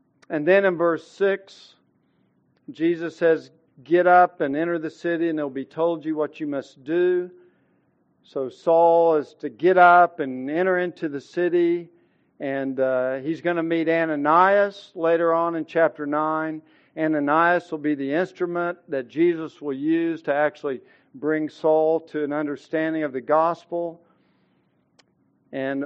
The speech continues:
we find the irony that's going on here is that the one who went to Damascus to take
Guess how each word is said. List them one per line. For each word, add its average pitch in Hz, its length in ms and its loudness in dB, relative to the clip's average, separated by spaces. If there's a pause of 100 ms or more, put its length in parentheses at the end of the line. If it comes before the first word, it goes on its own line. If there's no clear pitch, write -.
(120)
we 147 180 -4
find 170 440 2
the 147 140 -4
irony 175 680 0
that's 147 240 -6
going 160 340 -4
on 165 320 -4
here 120 420 -10
is 127 160 -10
that 139 240 0
the 139 80 -2
one 170 420 0
who 156 160 -4
went 175 280 -2
to 160 80 -6
Damascus 151 800 -2
to 135 120 -18
take 165 480 -4